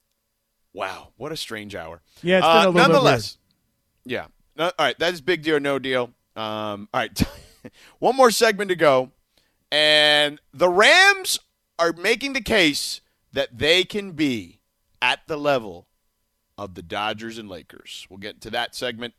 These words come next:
Speaker 1: or that particular conversation in a second. I do remember this song, Christopher. Thank you, Christopher. I do remember this song.
Speaker 2: I like this song.
Speaker 1: You do?
Speaker 2: Yeah. Yeah.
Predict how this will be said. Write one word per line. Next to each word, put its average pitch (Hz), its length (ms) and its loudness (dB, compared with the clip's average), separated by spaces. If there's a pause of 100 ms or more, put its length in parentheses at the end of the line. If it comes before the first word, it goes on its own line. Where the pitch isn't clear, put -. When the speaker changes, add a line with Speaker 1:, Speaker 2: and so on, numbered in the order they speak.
(120)
Speaker 1:
or 98 240 -12
that 123 280 -4 (220)
particular 120 360 -10
conversation 107 520 -12
in 90 100 -18
a 90 60 -16
second. 151 320 -8 (460)
I 170 120 8
do 170 160 2 (100)
remember 185 260 4
this 135 180 2
song, 113 380 2 (560)
Christopher. 135 580 -2 (540)
Thank 156 260 2
you, 135 80 -6
Christopher. 120 560 -6 (720)
I 127 120 -2
do 175 180 0
remember 113 300 -4
this 101 140 -6
song. 95 280 -8 (260)
Speaker 2:
I 175 100 -2
like 220 180 2
this 156 160 -8
song. 113 320 -6 (460)
Speaker 1:
You - 160 -4
do? - 440 8 (160)
Speaker 2:
Yeah. 269 240 2 (1000)
Yeah. 294 240 4